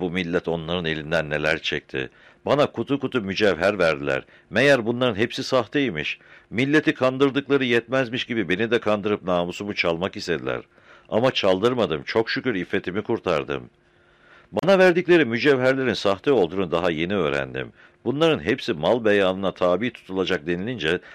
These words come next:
ben de korkumdan mücevherleri satıp kurtulmak istedim. İşte o zaman mücevherlerin sahte olduklarını öğrendim. Sahte mücevherleri yutturup namuslu bir kadını şey yapmak ayıp değil mi beyefendi?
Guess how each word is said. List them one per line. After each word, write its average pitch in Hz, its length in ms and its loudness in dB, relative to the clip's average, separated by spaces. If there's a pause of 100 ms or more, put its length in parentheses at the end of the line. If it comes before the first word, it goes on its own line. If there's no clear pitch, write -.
(140)
ben 147 220 2
de 147 60 8
korkumdan 127 580 0
mücevherleri 107 760 -2
satıp 110 320 -4
kurtulmak 110 500 -4
istedim. 69 400 -6 (480)
İşte 139 240 -2
o 131 140 2
zaman 147 280 2
mücevherlerin 110 720 2
sahte - 380 -2
olduklarını 76 540 -2
öğrendim. 64 540 -6 (480)
Sahte 131 360 2
mücevherleri 143 680 4
yutturup 110 440 -4
namuslu 101 540 -2
bir 135 100 0
kadını 120 340 -2
şey - 160 2
yapmak 113 360 2
ayıp 95 260 -2
değil 104 180 -2
mi 123 160 -8
beyefendi? 98 680 -2